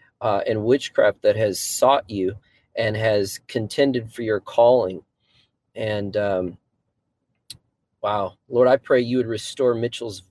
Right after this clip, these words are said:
voice of, of clarity, uh, and his wisdom. I thank you, God, the wisdom, uh, that he's called to. I just see education on him. And so, Lord, I pray for, uh, Mitchell as,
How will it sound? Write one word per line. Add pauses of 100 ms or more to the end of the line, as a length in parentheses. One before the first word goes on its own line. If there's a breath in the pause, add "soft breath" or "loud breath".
voice (920)
of,
of
clarity, (840)
uh, (100)
and
his
wisdom. (400)
I
thank
you,
God,
the
wisdom, (800)
uh,
that
he's
called
to. (600)
I
just
see
education
on
him. (100)
And
so,
Lord,
I
pray
for, (500 soft breath)
uh, (160)
Mitchell
as,